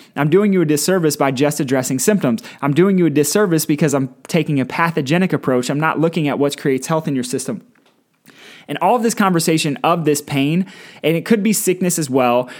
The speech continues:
but primarily for the rest of our conversation today, we're gonna be talking about pain. It comes back to emotions. Now, you're probably sitting here wondering,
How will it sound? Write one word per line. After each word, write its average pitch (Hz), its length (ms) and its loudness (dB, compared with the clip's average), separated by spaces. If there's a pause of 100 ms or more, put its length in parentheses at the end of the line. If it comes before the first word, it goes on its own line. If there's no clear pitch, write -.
but 147 140 0
primarily 175 480 2
for 170 140 0
the 151 80 4
rest 170 240 2
of 160 80 -2
our 147 80 0
conversation 139 560 0
today, 127 220 0
we're 123 120 0
gonna 127 100 0
be 120 120 -2
talking 127 360 -2
about 117 200 -2
pain. 175 260 0
It - 100 -6
comes 202 340 0
back 151 340 0
to 117 400 -2 (320)
emotions. 139 600 0 (1000)
Now, 120 80 -2
you're 131 140 0
probably 180 260 2
sitting 151 260 -2
here 135 160 0
wondering, 117 640 0